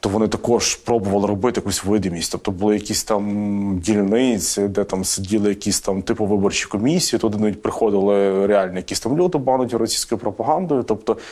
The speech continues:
це була принаймні видимість референдуму. Тут вони вирішили демонстративно всім плюнути в обличчя. Ну, типу, як,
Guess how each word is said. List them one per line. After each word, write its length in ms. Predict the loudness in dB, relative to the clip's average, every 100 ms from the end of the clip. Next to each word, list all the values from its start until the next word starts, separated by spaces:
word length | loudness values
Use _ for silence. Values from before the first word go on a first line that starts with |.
| -20 -12
це 140 | -4 0
була 200 | 2 2
принаймні 320 | 2 2 2
видимість 460 | 2 2 0 0
референдуму. 560 | -2 0 -2 0 -4 -6 -14 -20 -20 -20 -20 _
Тут 180 | -2 2
вони 160 | 4 4
вирішили 460 | 4 4 2 0
демонстративно 680 | 2 2 2 0 2 2 2
всім 280 | 0 0 2
плюнути 360 | 2 2 2
в 60 | 0
обличчя. 580 | 2 2 2 2 0 2
Ну, 320 | 2 2 0 -4
типу, 240 | -8 0 2
як, 160 | 2